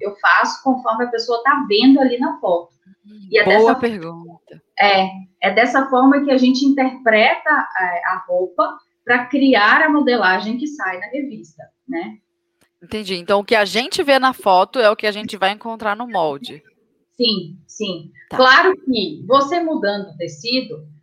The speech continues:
Speaker 1: você muitas vezes muda o caimento.
Speaker 2: Oh.
Speaker 1: Então, você tem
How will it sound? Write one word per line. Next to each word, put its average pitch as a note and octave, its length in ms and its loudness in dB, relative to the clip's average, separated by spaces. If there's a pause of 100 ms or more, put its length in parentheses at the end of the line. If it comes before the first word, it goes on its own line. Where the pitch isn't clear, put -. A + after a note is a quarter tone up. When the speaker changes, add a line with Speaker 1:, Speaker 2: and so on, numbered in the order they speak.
Speaker 1:
você A3 240 -2
muitas C#4 400 0
vezes A3 240 0
muda B3+ 380 4
o C#4+ 40 -6
caimento. C#4+ 640 0 (340)
Speaker 2:
Oh. E3 260 -4
Speaker 1:
Então, G3+ 180 2
você A3 360 -2
tem C4 180 -2